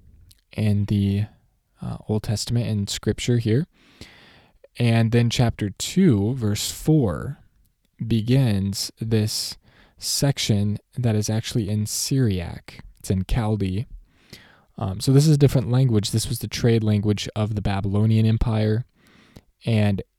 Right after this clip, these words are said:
it was what was common back then. Really, the message here is that this is instructions to the Gentiles. It's not specifically pertaining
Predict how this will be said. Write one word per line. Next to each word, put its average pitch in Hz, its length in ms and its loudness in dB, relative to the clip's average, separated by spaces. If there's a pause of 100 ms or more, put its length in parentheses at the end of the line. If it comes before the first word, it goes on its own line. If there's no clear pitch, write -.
it 110 120 0
was 104 240 0
what 104 120 0
was 104 160 -4
common 113 320 0
back 98 280 -4
then. 110 280 2
Really, 123 280 4
the 107 100 2
message 120 440 0
here 98 200 0
is 104 200 -4
that 104 180 -4
this - 200 -4
is 101 280 -4 (360)
instructions 120 960 0
to 117 180 0
the 107 100 -2
Gentiles. 92 720 -6
It's - 180 -10
not 120 320 0 (440)
specifically 170 1300 2
pertaining 151 800 0